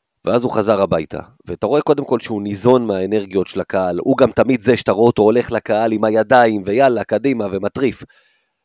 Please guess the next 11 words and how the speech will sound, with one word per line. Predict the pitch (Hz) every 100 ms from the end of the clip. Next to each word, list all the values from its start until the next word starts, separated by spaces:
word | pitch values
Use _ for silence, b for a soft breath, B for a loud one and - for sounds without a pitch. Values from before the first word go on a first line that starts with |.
| _ _ -
ונותן | 98 101 120 120
אנרגיות. | 113 135 104 85 73 _ _ _ _ _ _ _ _ -
וזה | 85 87 87 92
כיף | 127 -
לראות | 117 113 113
את |
זה, | 95 98
שמע, | - 113 101 - 50 50
אה, | 60 64 71 71 65 50 - - -
קודם | 127 135
כל, | 120 104